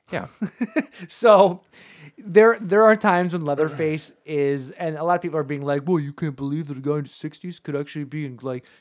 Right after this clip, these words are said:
Speaker 2: could move like that." I believe that some people can in their sixties. Do I believe that that guy with that frame could do that? Absolutely fucking not.
Speaker 1: But here's the thing.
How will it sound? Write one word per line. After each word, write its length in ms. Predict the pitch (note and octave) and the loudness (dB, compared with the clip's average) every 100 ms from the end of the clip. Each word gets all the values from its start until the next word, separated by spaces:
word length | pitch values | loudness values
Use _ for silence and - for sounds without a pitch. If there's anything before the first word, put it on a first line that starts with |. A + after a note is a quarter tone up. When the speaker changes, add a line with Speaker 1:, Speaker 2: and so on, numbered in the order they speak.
| - | -14
Speaker 2:
could 200 | D3 A#2+ | -12 -8
move 200 | C#3 D3+ | -8 -6
like 140 | F3 | -4
that." 280 | G3 G3 - _ _ _ - | -2 -2 -4 _ _ _ -2
I 100 | F#3+ | 0
believe 240 | G3+ A#3 | 0 0
that 140 | F3 | -2
some 240 | - D3+ G3+ | -4 -4 -2
people 240 | G3 D3+ | -6 -8
can 200 | C3 A2 | -10 -12
in 40 | G#2+ | -12
their 100 | - | -16
sixties. 540 | - - - - - _ _ _ - D3+ | -18 -20 -18 -20 -20 _ _ _ -18 0
Do 100 | F3 | 4
I 100 | F3+ | 4
believe 300 | F3+ F3+ F#3+ | 4 2 2
that 200 | E3 E3+ | 0 -2
that 280 | D3 D3+ D3+ | -2 -2 -2
guy 400 | C#3+ C#3+ D3+ D#3 _ - | 0 0 -2 -4 _ -10
with 280 | C3+ A2+ G#2+ | -8 -8 -6
that 260 | B2+ B2 | -6 -6
frame 460 | - B2+ A#2 C3+ F3+ | -10 -12 -10 -6 -8
could 200 | - F3 | -6 -6
do 100 | G#3 | -2
that? 280 | G#3 A3 - _ _ - | 2 2 0 _ _ -6
Absolutely 680 | D#3+ E3+ - G3 E3 F3 D#3+ | -4 -4 -2 -2 -2 -4 -8
fucking 600 | - - C#3+ - C#3 B2 | -8 -4 -4 -4 -14 -14
not. 340 | A#2 G#2 - - | -14 -16 -16 2
Speaker 1:
But 140 | F3 | 4
here's 380 | D3 - A3 F#3+ | 4 2 2 2
the 100 | F3 | -4
thing. 500 | D#3+ A#3+ G#3+ F2+ F2 | -4 0 0 0 -6